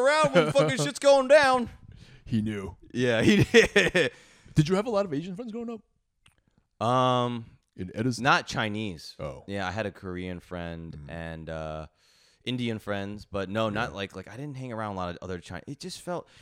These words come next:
Speaker 1: you know, it was very forced on me when I was very young by my
Speaker 2: Mm.
Speaker 1: mom. She
Speaker 2: Mm.
Speaker 1: was like, you know, hang out with other Chinese kids, like, you know, Chinese school. She would, like,
Speaker 2: Oh.
Speaker 1: push, like, "You should hang out, you should be friends with that,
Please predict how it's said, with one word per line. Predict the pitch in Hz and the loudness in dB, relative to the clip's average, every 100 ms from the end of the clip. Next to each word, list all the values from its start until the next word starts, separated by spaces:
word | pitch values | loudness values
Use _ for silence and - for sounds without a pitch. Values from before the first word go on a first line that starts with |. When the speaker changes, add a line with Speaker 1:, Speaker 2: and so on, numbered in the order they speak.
| - | -6
Speaker 1:
you | 175 | -4
know, | |
it | |
was | 175 | -2
very | 113 208 190 | -2 -4 -4
forced | - 117 123 78 | -4 -4 -6 -10
on | 71 | -14
me | 65 - - | -18 -20 -16
when | 82 | -12
I | |
was | 82 80 | -12 -8
very | 92 95 82 | -4 -4 -4
young | 71 67 - | -10 -14 -14
by | - | -10
my | 85 80 | -8 -8
Speaker 2:
Mm. | |
Speaker 1:
mom. | 76 80 101 _ 87 | -10 -10 -12 _ -12
She | 82 | -10
Speaker 2:
Mm. | |
Speaker 1:
was | 82 | -10
like, | 80 - | -12 -12
you | - | -16
know, | 78 71 _ _ _ - | -14 -16 _ _ _ -12
hang | 101 | -8
out | 95 | -8
with | 92 95 | -8 -8
other | 92 | -8
Chinese | 82 82 78 76 | -8 -12 -12 -16
kids, | 82 76 76 76 | -14 -14 -14 -18
like, | 73 _ | -20 _
you | 80 | -20
know, | 76 | -16
Chinese | 87 76 - | -16 -14 -14
school. | - 95 90 90 90 82 | -10 -8 -6 -6 -8 -12
She | 98 | -12
would, | 95 | -12
like, | 92 | -10
Speaker 2:
Oh. | - | -8
Speaker 1:
push, | 104 82 | -8 -8
like, | 82 | -12
"You | |
should | 110 107 | -12 -14
hang | 92 | -16
out, | 80 | -16
you | 101 | -16
should | - 104 | -16 -20
be | 78 | -20
friends | - 71 67 | -20 -20 -20
with | 71 | -16
that, | 85 | -16